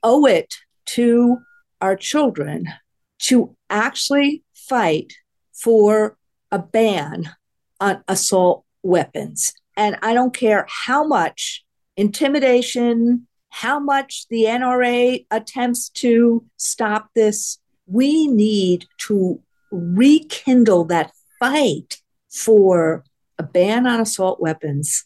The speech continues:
And the last thing I'll say about this is think about the irony of this, that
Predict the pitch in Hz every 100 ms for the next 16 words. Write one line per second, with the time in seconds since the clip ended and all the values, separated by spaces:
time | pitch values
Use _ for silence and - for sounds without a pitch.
0 | - 196 190 202 220 247 247 208 185 -
1 | 196 180 170 160 165 - 175 - - 277
2 | - 226 202 190 175 - 175 175 165 156
3 | 139 156 143 - - - - _ _ -
4 | 214 -